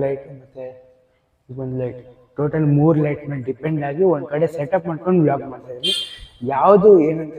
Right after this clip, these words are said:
ಲೇಜಿನೆಸ್ ಅಂತ ಹೇಳಿ, ಯಾಕೆ ವ್ಲಾಗ್ ಮಾಡ್ಬೇಕಂತ ಇವಾಗ ಬೇಕಾ ಲೇಜಿನೆಸ್ ಇದ್ರೆ ಮನೆ ಒಳಗೆ ಕುತ್ಕೊಂಡ್ಬಿಡ್ತೀವಿ,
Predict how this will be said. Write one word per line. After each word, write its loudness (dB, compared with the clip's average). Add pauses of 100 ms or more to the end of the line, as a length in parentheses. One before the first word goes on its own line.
(120)
ಲೇಜಿನೆಸ್ 2
ಅಂತ -16
ಹೇಳಿ, -10 (680)
ಯಾಕೆ -4 (100)
ವ್ಲಾಗ್ 2
ಮಾಡ್ಬೇಕಂತ -4 (140)
ಇವಾಗ -6 (240)
ಬೇಕಾ -2 (100)
ಲೇಜಿನೆಸ್ 0
ಇದ್ರೆ -6 (120)
ಮನೆ -14
ಒಳಗೆ -4
ಕುತ್ಕೊಂಡ್ಬಿಡ್ತೀವಿ, -14